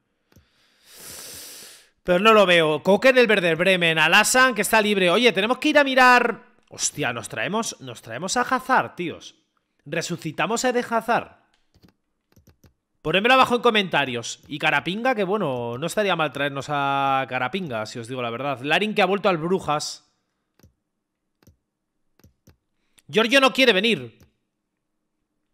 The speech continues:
Los que me preguntáis por Giorgio es que de momento no quiere venir, gente. Mira, eh, vamos a traspasos. Menú de traspasos.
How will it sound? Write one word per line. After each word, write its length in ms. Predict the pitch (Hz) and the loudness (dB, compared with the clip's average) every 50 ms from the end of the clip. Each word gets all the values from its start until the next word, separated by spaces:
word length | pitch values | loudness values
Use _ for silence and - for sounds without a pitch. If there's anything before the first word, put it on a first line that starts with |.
| _ _ _ _ _ _ _ _ _ _ _ _ _ - - - _ _ _ _ _ _ _ _ _ _ | _ _ _ _ _ _ _ _ _ _ _ _ _ -20 -20 -20 _ _ _ _ _ _ _ _ _ _
Los 140 | - 165 160 | -6 -6 -4
que 80 | 196 | -2
me 80 | 190 185 | -2 -2
preguntáis 300 | 170 180 175 175 240 233 | -2 -2 0 0 0 2
por 180 | 240 262 233 190 | 4 4 4 4
Giorgio 240 | 262 262 240 277 | 2 0 0 0
es 80 | 262 - | -2 -2
que 80 | - 269 | -2 -4
de 80 | 254 | -2
momento 260 | 240 262 277 214 233 | -2 -2 -2 0 -2
no 80 | 208 185 | -2 -2
quiere 160 | 151 151 139 | -2 -4 -4
venir, 280 | 135 165 226 240 185 143 | -4 -2 -2 -2 -2 -2
gente. 260 | - 214 190 143 156 | -4 -6 -6 -4 -4
Mira, 460 | 196 208 165 127 127 127 117 123 135 | -4 -2 -4 -4 -4 -4 -6 -6 -6
eh, 60 | 139 | -4
vamos 280 | 139 175 196 214 - 226 | -2 -2 -2 0 2 2
a 260 | 233 220 214 208 208 202 | 4 6 8 6 6 4
traspasos. 600 | 202 196 - - 151 127 - - 123 - - - _ _ _ _ _ _ _ _ _ _ _ _ _ _ _ _ _ _ _ _ _ _ _ _ _ _ _ - | 2 -2 -2 -2 -4 -6 -6 -8 -12 -14 -16 -18 _ _ _ _ _ _ _ _ _ _ _ _ _ _ _ _ _ _ _ _ _ _ _ _ _ _ _ -8
Menú 220 | 147 165 180 208 | -6 -4 2 4
de 100 | 233 240 | 4 4
traspasos. 800 | 233 226 220 170 - 180 151 - - 135 123 - - - _ _ | 4 4 -2 -2 0 -2 -2 -2 -2 -6 -8 -8 -10 -14 _ _